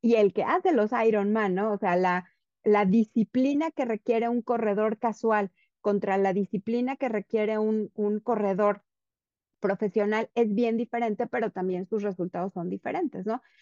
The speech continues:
Entonces, yo les, les presento estas organizaciones que son las que creo que, que son como las más comunes.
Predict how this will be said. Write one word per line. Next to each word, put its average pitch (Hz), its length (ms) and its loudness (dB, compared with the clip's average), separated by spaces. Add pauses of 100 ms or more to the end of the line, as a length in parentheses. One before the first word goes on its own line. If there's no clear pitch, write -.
(120)
Entonces, 285 300 -6
yo 302 220 2
les, 359 220 -2
les 254 240 0
presento 294 460 -2
estas 349 280 -6
organizaciones 226 840 -2
que 233 120 -6
son 233 200 -4
las 254 180 -4
que 233 200 0 (400)
creo 247 440 4
que, 202 320 0
que 196 160 -2
son 220 320 -2
como 220 260 -2
las 190 240 0
más 208 240 -2
comunes. 214 500 0